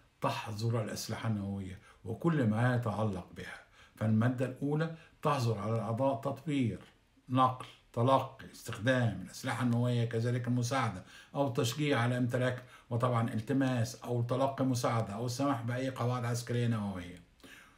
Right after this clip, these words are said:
والمادة الثانية تتعلق بالإبلاغ عن أي أسلحة نووية بحوزتها أو قامت بإزالتها أو تتواجد على أراضيها. ويمكنكم، ويمكنكم الرجوع إلى نصوص هذه المعاهدة المهمة في أحد الفيديوهات على القناة.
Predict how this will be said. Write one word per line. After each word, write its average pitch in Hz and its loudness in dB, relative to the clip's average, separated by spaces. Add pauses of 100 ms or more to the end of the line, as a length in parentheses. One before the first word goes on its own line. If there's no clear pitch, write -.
(200)
والمادة 104 0
الثانية 160 0
تتعلق 151 0
بالإبلاغ 139 -2
عن 127 -2
أي 143 -2
أسلحة 123 -6
نووية 135 0
بحوزتها 127 0
أو - -8 (100)
قامت 143 2
بإزالتها 127 -2
أو - -4
تتواجد 139 2
على 135 4
أراضيها. 135 0 (460)
ويمكنكم، 98 0
ويمكنكم 107 -2
الرجوع 101 -6
إلى 98 -6
نصوص 175 -2
هذه 143 -2
المعاهدة 123 2
المهمة 113 2 (560)
في 120 -4
أحد 120 0
الفيديوهات 92 -6 (360)
على 110 0
القناة. - -10